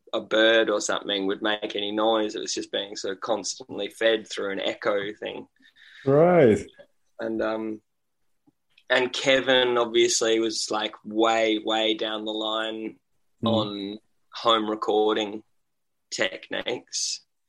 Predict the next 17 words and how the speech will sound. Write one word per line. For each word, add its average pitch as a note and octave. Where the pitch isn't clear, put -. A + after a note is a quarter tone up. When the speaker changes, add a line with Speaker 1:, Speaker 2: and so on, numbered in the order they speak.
Speaker 1:
And A2
so A2
we G#2+
all A2
started G2+
recording A2
as A2+
well. A2+
We're B2
like, G#2
"Man, B2+
Speaker 2:
<laughs> -
Speaker 1:
this E3
guy G#2
can F#2
do G#2+
it." -